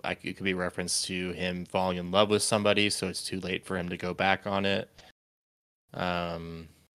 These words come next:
it could, uh, it could be one of those kind of, um, in the same, maybe in the same style as Derblette. I'm more thinking of, like, detective movies, detective novels,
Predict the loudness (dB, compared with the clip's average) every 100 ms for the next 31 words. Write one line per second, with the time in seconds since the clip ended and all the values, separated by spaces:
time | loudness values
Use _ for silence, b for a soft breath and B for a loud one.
0 | -6 -6 0 2 2 0 -6 -16 _ _
1 | -4 -2 -2 -2 -4 0 0 2 2 2
2 | 2 4 2 2 0 0 0 2 0 -2
3 | -8 -14 -10 -6 -4 -4 -4 -6 -10 -14
4 | b b _ _ -12 -6 -2 2 4 2
5 | 0 4 8 8 6 2 4 2 6 6
6 | 6 4 0 2 6 6 4 8 8 8
7 | 6 6 4 6 4 2 B B _ _
8 | _ _ _ 0 4 4 6 4 6 6
9 | 6 6 6 2 2 2 2 2 6 6
10 | 6 4 2 2 0 0